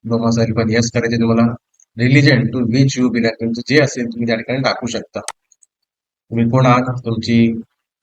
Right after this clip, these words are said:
रिलीजन काय आहे हे तुम्हाला त्या ठिकाणी टाकायचं आहे. मायनॉरिटी असेल तर येस करायचं. मायनॉरिटी म्हणजे तुम्ही अल्पसंख्याक आहात का, तर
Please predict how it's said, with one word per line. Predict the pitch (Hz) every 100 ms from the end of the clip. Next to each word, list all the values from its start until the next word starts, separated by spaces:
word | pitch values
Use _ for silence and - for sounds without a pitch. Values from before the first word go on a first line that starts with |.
| _ _ _ _
रिलीजन | 117 117 127 127
काय | 123 127
आहे | 123 101 - 113
हे | 110
तुम्हाला | 110 117
त्या | 117
ठिकाणी | 110 123
टाकायचं | 123 - 98 92 143 107
आहे. | 95 - _ _ _ _ _ _ _ _ _ _ - - _ -
मायनॉरिटी | 110 110 117 117 117
असेल | 113 113 107
तर | 113 104
येस | 117 -
करायचं. | 113 113 120
मायनॉरिटी | 107 107 117 117
म्हणजे | 117 117 120 117
तुम्ही | 117 110
अल्पसंख्याक | 107 107 120 113 113 113 117
आहात | 110 110 113 -
का, | 117 117 117 _ _ _
तर | -